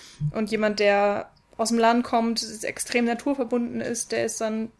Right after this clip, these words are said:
vielleicht eher dann wirklich auf der Seite von Ben und, oder beziehungsweise Viggo Mortensen und, und seinen Kindern. Ähm,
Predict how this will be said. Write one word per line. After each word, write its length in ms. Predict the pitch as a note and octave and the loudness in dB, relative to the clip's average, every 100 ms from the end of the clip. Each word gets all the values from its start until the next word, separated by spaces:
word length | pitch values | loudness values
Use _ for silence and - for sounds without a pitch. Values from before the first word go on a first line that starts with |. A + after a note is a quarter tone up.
| - | -20
vielleicht 380 | - A3 A3 - | -2 0 0 0
eher 280 | A#3 A#3 | 2 4
dann 240 | A3+ A3 A3 | 2 -2 -4
wirklich 260 | B3 A#3+ | -6 -6
auf 60 | A3+ | -6
der 100 | A3 | -2
Seite 220 | G#3 G#3 | -2 -4
von 400 | - G#3+ G3+ G3+ - _ _ - - | -6 -6 -6 -8 -12 _ _ -20 0
Ben 280 | G#3+ A3 A3 | 0 0 -4
und, 160 | G3+ - | -8 -6
oder 120 | G3+ | -6
beziehungsweise 480 | G3 - G3+ G3 G3+ | -6 -12 -10 -12 -6
Viggo 140 | G#3 G3+ | -4 -2
Mortensen 420 | G#3 A3+ A3 G#3+ | -2 -2 -4 -4
und, 200 | G3+ G3+ | -6 -8
und 160 | G#3 | -8
seinen 160 | G#3 G#3 | -6 -6
Kindern. 420 | - A3+ G3+ G3 - - - - - _ | -4 -4 -2 -6 -12 -20 -20 -20 -20 _
Ähm, 420 | G#3 G3+ G3+ G3 | -2 0 -2 -4